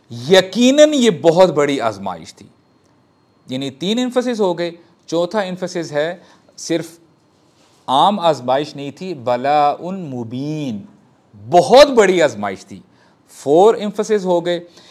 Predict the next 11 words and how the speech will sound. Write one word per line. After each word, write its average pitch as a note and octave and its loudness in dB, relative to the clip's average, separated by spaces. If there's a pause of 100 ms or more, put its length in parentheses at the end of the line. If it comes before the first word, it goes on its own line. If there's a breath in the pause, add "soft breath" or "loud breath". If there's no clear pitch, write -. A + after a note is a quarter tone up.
(160 soft breath)
اس F#3 -2
کے A3 2
ساتھ F3 0
ساتھ F3 2 (1000 soft breath)
اللہ D#3+ 0
تعالیٰ E3+ 2
نے E3 -6 (280)
دو F#3 4
ایسے D#3 0
اسلوب D3+ -4
ہیں، D3 -6